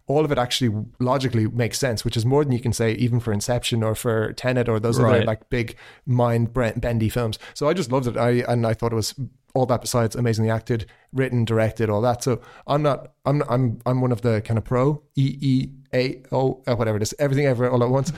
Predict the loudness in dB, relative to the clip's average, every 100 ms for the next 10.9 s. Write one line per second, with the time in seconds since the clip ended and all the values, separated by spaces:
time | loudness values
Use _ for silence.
0 | -2 -4 -2 0 2 2 0 -8 -16 -20
1 | -8 -4 0 0 -2 0 2 4 4 4
2 | 2 2 0 4 4 4 2 2 2 2
3 | 0 0 0 0 -4 -14 _ 0 2 2
4 | 0 0 0 0 2 0 0 -6 -20 -20
5 | -20 -20 _ 0 2 2 2 0 0 -2
6 | -2 0 0 -2 -4 -10 -2 0 0 0
7 | -2 -4 -8 -6 -4 -2 2 2 2 0
8 | -2 -4 -2 0 -2 0 0 0 0 2
9 | 2 0 -6 -4 -2 0 0 2 2 2
10 | 2 0 0 -2 0 2 2 2 -2